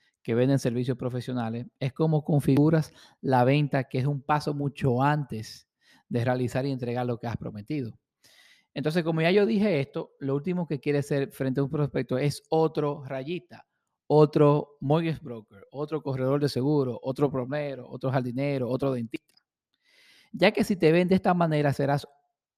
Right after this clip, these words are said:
otro commodity, lo cual no tendrá ningún poder en cerrar las ventas, porque dirán que solamente quieren la comisión, solamente quieren el dinero de ellos, ¿ok? Y para vender, tienes que tener el poder, y tradicionalmente se dice que el prospecto es el que tiene el poder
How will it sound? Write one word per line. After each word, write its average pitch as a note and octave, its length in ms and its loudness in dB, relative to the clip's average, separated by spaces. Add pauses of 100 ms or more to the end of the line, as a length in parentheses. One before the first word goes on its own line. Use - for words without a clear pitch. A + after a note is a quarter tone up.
(120)
otro G3 320 -2
commodity, G#3 600 -2
lo C3+ 180 -2
cual D3 260 0
no D3 140 -2
tendrá D3+ 300 -2
ningún C#3 500 -2
poder C3 240 2
en C3 120 0
cerrar A#2+ 280 -4
las A2 160 -6
ventas, A#2+ 400 -6 (320)
porque C3 300 0
dirán B2+ 360 2
que B2 120 -4
solamente C3+ 720 -2
quieren B2 280 -2
la A2 120 -4
comisión, G#2+ 680 -8
solamente B2 460 -4
quieren A2+ 160 -6
el G#2+ 60 -12
dinero G2 280 -12
de D2+ 140 -20
ellos, A2 180 -20 (160)
¿ok? A#2 220 -12 (600)
Y D#3 120 -6
para D3+ 260 2
vender, D3 500 2 (540)
tienes D3+ 300 4
que C#3+ 100 0
tener C3+ 280 2
el C3 100 0
poder, A#2+ 500 -4
y B2+ 120 -8
tradicionalmente B2+ 760 -4
se A#2+ 160 -6
dice B2 260 -4
que - 80 -8
el B2 80 -4
prospecto B2+ 540 -2
es B2+ 80 2
el B2 100 -4
que A#2+ 100 -4
tiene B2 180 0
el C3+ 80 0
poder C#3+ 360 2